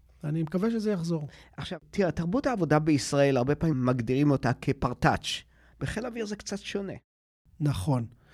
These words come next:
Speaker 1: וזה בדיוק חלק מהדברים שאנחנו מביאים לטייסת. ובהרבה מובנים, חיים, הרי מה זה הטייסת? הטייסת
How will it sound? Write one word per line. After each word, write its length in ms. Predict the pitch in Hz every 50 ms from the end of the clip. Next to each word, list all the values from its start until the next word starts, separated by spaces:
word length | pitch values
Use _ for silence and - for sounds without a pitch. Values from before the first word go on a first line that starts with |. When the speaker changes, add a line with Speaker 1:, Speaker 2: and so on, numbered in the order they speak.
| - - - - - - -
Speaker 1:
וזה 600 | 143 135 143 143 147 151 151 151 139 135 156 220 247
בדיוק 440 | 233 254 175 139 165 233 226 233 -
חלק 460 | - - 202 214 220 220 214 - 175
מהדברים 760 | 185 175 165 156 143 143 139 151 143 156 196 214 214 214 202
שאנחנו 520 | - - 160 147 151 170 160 123 180 175
מביאים 340 | 160 151 127 143 147 151 151
לטייסת. 520 | 151 147 - 139 123 123 120 - - 120 110
ובהרבה 640 | 113 120 117 117 123 123 127 123 120 131 185 233
מובנים, 580 | 262 262 233 165 160 156 147 165 196 196 185 175
חיים, 440 | - - 156 139 135 131 135 131 135
הרי 180 | 127 127 135
מה 160 | 131 143 160 175
זה 100 | 180 185
הטייסת? 580 | 175 - 156 127 123 123 120 - 120 117 -
הטייסת 760 | 147 - - 151 185 240 269 - - 190 170 170 175 - -